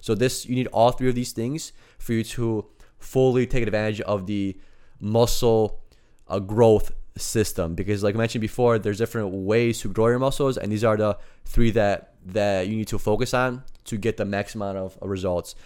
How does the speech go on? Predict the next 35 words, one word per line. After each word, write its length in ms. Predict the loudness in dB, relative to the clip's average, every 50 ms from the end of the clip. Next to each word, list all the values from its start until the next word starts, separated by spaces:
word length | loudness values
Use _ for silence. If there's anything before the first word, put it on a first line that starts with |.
| -18 -4 -2
Because 280 | 0 2 2 0 2
you 120 | 0 -2 0
could 360 | 2 2 4 4 2 0 -4 -10 -20 _ _ _ -10
just 220 | -2 -2 -2 0 0
get 80 | 0
hypertrophy 580 | 2 4 4 4 4 2 0 -4 -4 -4 -4 -6
from 140 | -4 -4 -4
the 60 | -2
breakdown 300 | -2 -2 -2 0 0 -2
of 60 | 0
muscles, 440 | 2 2 2 2 2 0 0 -2 -4 -8 -16 -18 -8 0
but 120 | 2 4 6
then 180 | 6 4 4
you're 160 | 4 2 2
lacking 440 | 4 4 4 4 4 4 2 2 2
on 100 | 2 0
these 180 | -2 -4 -6 -6
two 160 | -4 -2 0
other 180 | 2 2 2 2
ways 180 | 2 0 0 -2
that 60 | -4
you 140 | -6 -6 -6
could 100 | -4 -2
also 380 | 0 2 2 0 0 -2 -4 -4
promote 340 | -4 -4 -4 -4 -4 -4
hypertrophy. 480 | -4 -6 -8 -8 -10 -10 -12 -12 -12 -12
So 200 | -8 -4 -4 -2
the 140 | -2 -2 0
goal 300 | 2 4 6 6 6 4
of 120 | 2 -2
hypertrophy 360 | -4 -2 -2 -2 -2 -4 -4
training 280 | 0 0 0 0 0 -2 -4
is 120 | -6 -6
to 100 | -4 -2
hit 260 | 2 4 2 2 2